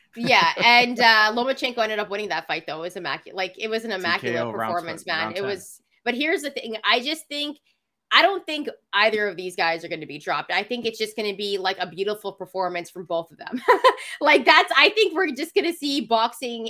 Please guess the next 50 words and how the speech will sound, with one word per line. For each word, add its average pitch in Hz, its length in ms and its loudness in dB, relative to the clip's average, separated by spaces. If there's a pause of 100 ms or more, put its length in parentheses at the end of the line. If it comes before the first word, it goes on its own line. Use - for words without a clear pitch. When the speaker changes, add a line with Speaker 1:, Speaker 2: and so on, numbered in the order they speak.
Speaker 1:
at 196 220 4
its 208 260 -8
finest, 175 580 -4 (320)
um, 202 380 2
between 214 340 -6
these 196 160 -12
two 208 160 -8
guys 185 340 0
in 185 180 -10
the 175 100 -6
ring. 180 220 -4
And 175 80 0
I 190 80 0
think 226 200 -6
Loma 196 340 -2
is 190 180 -10
gonna 180 180 -8
pick 180 180 -14
it 170 80 -6
up 170 160 -6
in 175 60 -16
the 170 80 -8
later 170 240 -6
rounds, 165 440 -2
but 165 220 -6
that's - 300 0
gonna 196 180 -4
be 180 160 -6
his 180 160 -10
Achilles 170 440 -12
heel. 170 320 -2 (340)
He 208 140 -10
has 185 380 -2
to 190 100 -10
start 170 400 -4
earlier. 170 560 -10 (400)
Um, 170 420 0 (100)
and 202 140 -2
if 202 120 -2
he 208 140 -16
does 208 440 0
and 208 100 -4
he 208 80 -6
bangs 190 380 -4
with 185 340 -4
Devin 190 240 -2
on 185 140 -2
the 180 140 -6
inside, 220 540 -2
hey, 262 400 -6